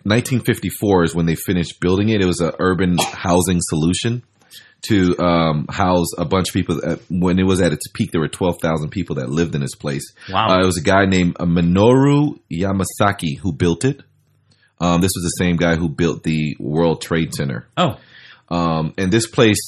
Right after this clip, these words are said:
Speaker 1: um, unfortunately, was the sort of, like, the biggest disaster when it comes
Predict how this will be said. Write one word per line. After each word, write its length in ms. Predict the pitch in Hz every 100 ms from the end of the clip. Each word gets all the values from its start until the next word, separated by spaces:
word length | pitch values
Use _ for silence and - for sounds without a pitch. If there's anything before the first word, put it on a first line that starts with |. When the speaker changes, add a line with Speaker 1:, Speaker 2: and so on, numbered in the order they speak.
| -
Speaker 1:
um, 500 | 95 90 85 78 71 - _ _ _ - -
unfortunately, 720 | 90 - 95 - 87 85 76 -
was 420 | 85 87 82 80 -
the 280 | 85 80 -
sort 260 | - 107
of, 80 | 92
like, 240 | 85 80 -
the 120 | 78 67 _
biggest 520 | 98 90 85 80 - - - -
disaster 720 | 90 76 87 85 80 - 80
when 160 | 78
it 100 | 76 -
comes 260 | 87 78